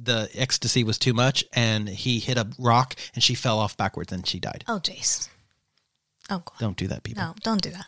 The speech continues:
Speaker 1: That's
Speaker 2: Dangerous.
Speaker 1: not, that's not safe.
Speaker 2: That's very dangerous.
Speaker 1: Very dangerous. Buy a Sybian instead. Probably cheaper than a motorcycle.
Speaker 2: Yeah, yeah, yeah.
Speaker 1: And feels like a motorcycle between your legs.
Speaker 2: Sounds like a motorcycle between
Speaker 1: Yeah.
Speaker 2: your legs. <laughs>
Speaker 1: Yes, or a prop jet. Anyway.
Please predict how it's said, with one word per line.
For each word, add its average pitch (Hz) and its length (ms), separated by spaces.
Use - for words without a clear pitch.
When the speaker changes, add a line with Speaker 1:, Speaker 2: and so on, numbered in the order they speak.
Speaker 1:
That's - 140
Speaker 2:
Dangerous. - 500
Speaker 1:
not, - 60
that's - 180
not 120 240
safe. - 540
Speaker 2:
That's - 180
very 160 200
dangerous. - 420
Speaker 1:
Very - 360
dangerous. - 460
Buy 120 140
a 131 60
Sybian 107 420
instead. 90 480
Probably 127 160
cheaper 110 300
than 87 120
a 90 40
motorcycle. 90 480
Speaker 2:
Yeah, 180 320
yeah, 170 220
yeah. 165 180
Speaker 1:
And 113 160
feels 120 160
like 139 120
a - 20
motorcycle 87 400
between 90 260
your 92 100
legs. 92 340
Speaker 2:
Sounds 196 160
like 214 120
a 185 40
motorcycle 170 440
between 175 320
Speaker 1:
Yeah. 208 60
Speaker 2:
your 220 160
legs. 214 420
<laughs> - 0
Speaker 1:
Yes, 220 400
or 127 160
a 131 60
prop - 240
jet. - 260
Anyway. 120 440